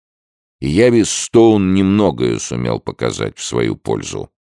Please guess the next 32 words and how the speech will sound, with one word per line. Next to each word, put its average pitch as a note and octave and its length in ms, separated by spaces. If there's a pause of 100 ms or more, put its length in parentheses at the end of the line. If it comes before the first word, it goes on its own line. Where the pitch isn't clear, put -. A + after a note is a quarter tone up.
(680)
Он G2+ 180
взглянул F#2 540
раз C2 240
на B1+ 140
Саймона A#1+ 480
Герти A2 420
и A#2+ 120
заверещал, C#2+ 880
и B2 60
его F#2 340
чуть D#2+ 280
ли D#2+ 120
не D2+ 160
в A#1+ 100
беспамятстве C#2 960
отвели A1+ 400
обратно A1+ 560
в - 100
угол. G1+ 360 (1400)
Однако F2 440
суд - 320
это E2 200
не D#2 160
остановило. D#2 760 (280)
На D2 180
то C2 220
он A1 180
и A1+ 60
суд, - 320
чтобы G#1 320
не G1+ 120
останавливаться. G1+ 920